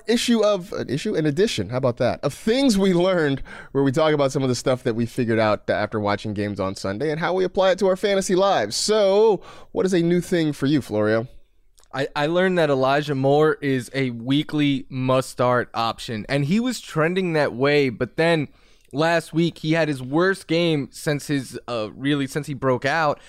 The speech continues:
Speaker 2: and that was his first game that he played entirely with Zach Wilson. So there was concerns, like,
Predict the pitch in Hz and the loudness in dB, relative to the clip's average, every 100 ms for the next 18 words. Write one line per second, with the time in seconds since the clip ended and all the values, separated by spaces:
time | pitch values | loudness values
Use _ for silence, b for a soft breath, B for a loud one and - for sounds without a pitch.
0 | B - 170 214 208 170 - 196 180 165 | B -2 2 2 0 -4 -2 0 0 0
1 | 175 160 147 - 160 151 139 131 143 147 | 2 2 0 0 0 2 0 -2 0 0
2 | 143 139 131 135 135 127 - 160 160 135 | 2 0 -2 -2 0 -2 0 0 0 -4
3 | - 160 190 208 - 165 - - 180 170 | -4 0 0 0 -2 -4 -4 0 2 2
4 | 143 123 147 131 | 0 0 0 0